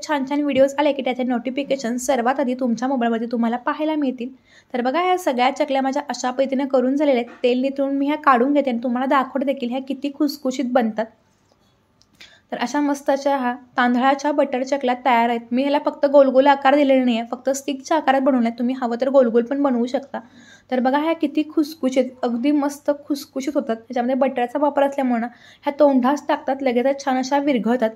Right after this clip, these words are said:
आणि पावसाळ्यात तुम्हाला थोड्याशा कुरकुरीत आणि खुसखुशीत खायला देखील खूप मजा येते. तुम्हाला दाखवते देखील मी ह्या किती कुरकुरीत झाल्यात, खाऊन देखील दाखवते.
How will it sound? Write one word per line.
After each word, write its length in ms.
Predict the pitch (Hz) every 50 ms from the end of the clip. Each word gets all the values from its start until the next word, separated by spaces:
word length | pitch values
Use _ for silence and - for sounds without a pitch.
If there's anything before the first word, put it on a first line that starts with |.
| -
आणि 180 | 220 220 226 220 - - _ _ _ - _ _ -
पावसाळ्यात 440 | 254 254 254 262 254 277 269 269 269
तुम्हाला 240 | 302 294 285 294 -
थोड्याशा 260 | 311 277 269 277 302
कुरकुरीत 680 | 294 - 311 294 262 262 - 294 285 277 262 - -
आणि 160 | - 247 262 262
खुसखुशीत 420 | - 311 285 - - 269 262 285 277 285 -
खायला 140 | 302 269 254
देखील 260 | 269 262 269 269 269
खूप 140 | - 285 285
मजा 240 | 269 262 233 269 269
येते. 260 | 262 262 262 240 247 - -
तुम्हाला 300 | - 254 240 240 240 247
दाखवते 260 | 262 254 254 - 294 302
देखील 260 | 294 294 285 262 247
मी 80 | 254
ह्या 140 | 262 277 277 -
किती 220 | 269 254 - 277
कुरकुरीत 440 | 269 - 294 269 220 - 247 247 269
झाल्यात, 420 | 254 254 277 330 - - - - -
खाऊन 260 | - 277 262 262 277
देखील 280 | 294 294 - 320 311
दाखवते. 380 | 285 285 269 277 240 226 - 220